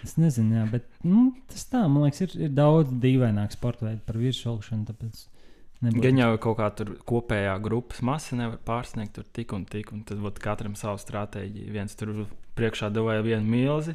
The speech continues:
Speaker 2: pēc tam visādi tur maziņie ar, <laughs> ar, ar, ā, veiklām rokām. <laughs>
Speaker 1: Nē,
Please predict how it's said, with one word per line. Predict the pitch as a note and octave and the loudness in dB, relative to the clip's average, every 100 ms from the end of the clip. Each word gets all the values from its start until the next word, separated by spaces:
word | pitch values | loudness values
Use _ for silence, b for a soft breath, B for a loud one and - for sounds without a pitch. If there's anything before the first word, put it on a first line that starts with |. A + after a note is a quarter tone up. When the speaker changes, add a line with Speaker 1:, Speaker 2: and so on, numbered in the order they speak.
| - | -8
Speaker 2:
pēc | A2+ - | -10 -10
tam | - G#2 | -8 -6
visādi | A2 - A2 G#2 - | -6 -4 -4 -4 -10
tur | A2 G#2 | -10 -6
maziņie | A2+ A2 A2+ G#2+ G#2+ | -4 -2 -2 0 -2
ar, | G#2 - | -4 -6
<laughs> | - D3+ - - - C3 - B B B B B - | -2 0 0 -2 4 4 4 B B B B B -2
ar, | G2+ | 0
ar, | G#2 G2+ | 0 0
ā, | G#2 G#2 | 2 2
veiklām | A2+ A#2+ A#2+ G#2+ | 2 2 4 4
rokām. | B2+ D3+ D3 B2+ A#2+ B | 6 4 4 2 2 B
<laughs> | D3+ - | 4 6
Speaker 1:
Nē, | D3 | 4